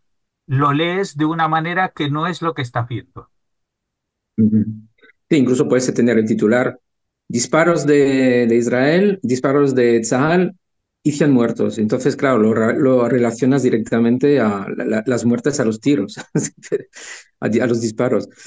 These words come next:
Speaker 2: Es como la mente sí está muy, está muy inclinada hacia esa balanza na-, narrativa del bueno contra el malo y es muy difícil, es, es realmente una cuestión identitaria, yo lo veo así.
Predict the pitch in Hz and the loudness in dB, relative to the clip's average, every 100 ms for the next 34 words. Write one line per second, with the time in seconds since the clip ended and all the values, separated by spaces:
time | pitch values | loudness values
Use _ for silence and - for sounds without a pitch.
0 | - _ - 123 131 123 123 123 117 117 | -20 _ -10 -4 0 2 2 2 2 2
1 | 120 127 135 - 127 104 110 104 107 107 | 2 2 0 -2 0 0 -2 0 2 2
2 | 101 98 95 _ _ _ _ - 123 - | 0 -4 -10 _ _ _ _ -6 -6 -2
3 | 117 117 117 117 113 110 110 120 113 117 | 0 2 2 2 0 0 2 2 0 -2
4 | 110 - 110 107 107 101 98 110 107 104 | -6 -4 0 0 0 -2 -2 -2 -2 -2
5 | 107 101 92 92 95 95 95 104 110 117 | -4 -6 -6 -8 -10 -8 -6 -4 -4 -2
6 | 113 107 104 107 110 110 107 104 101 110 | 0 0 0 0 -2 -2 -4 -2 -2 -2
7 | 127 123 104 101 _ _ - 104 123 113 | 0 0 -2 -4 _ _ -6 -2 0 -2
8 | 117 107 - 123 107 - - _ 131 - | -4 -4 -2 0 0 -4 -10 _ -12 -8
9 | 131 120 156 131 127 131 117 110 110 120 | -4 0 2 2 4 2 0 -2 -2 0
10 | 110 104 104 - - 101 95 _ 113 107 | 0 0 -2 -4 -6 -6 -8 _ -2 0
11 | 104 104 98 - 131 | 0 -2 -4 -4 -4